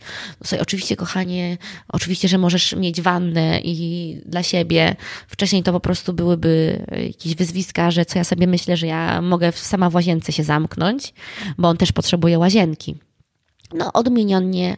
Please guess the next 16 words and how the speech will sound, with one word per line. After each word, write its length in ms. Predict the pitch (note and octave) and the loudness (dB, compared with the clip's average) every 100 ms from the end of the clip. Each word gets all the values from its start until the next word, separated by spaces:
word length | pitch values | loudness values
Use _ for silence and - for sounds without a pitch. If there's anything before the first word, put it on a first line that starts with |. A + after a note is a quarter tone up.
| - | -4
o 180 | E3 | -4
sto 180 | F3 - | -4 -2
osiemdziesiąt 500 | F3 - E3+ - - | -2 -2 -6 -8 -12
stopni. 500 | - - - - - - - - - | -10 -8 -8 -10 -20 -20 -20 -20 -20
Całkowite. 760 | - F3+ F3+ F3 F3 - F#3+ D4+ - - - - - - | -2 0 0 0 0 2 2 0 -6 -20 -18 -18 -12 -4
No 60 | |
i 40 | F4 | -2
wtedy 220 | G#4 C#4 | 2 2
zaczęły 340 | B3 - A#3+ | 4 4 4
wkraczać 480 | G#3+ - F#3+ F#3+ F3+ | 4 2 2 2 2
oczywiście 400 | - F3 F3+ - | 0 -4 -4 -2
takie 280 | - - F3 | -2 -2 -2
faktyczne 580 | - F3 - E3 - E3+ | -2 -4 -2 -4 -2 -2
problemy, 480 | F3 F3 F3+ E3+ E3 | 0 2 2 2 0
takie, 300 | F3 F3 E3 | -2 -2 0
że, 260 | E3 D#3+ | 2 2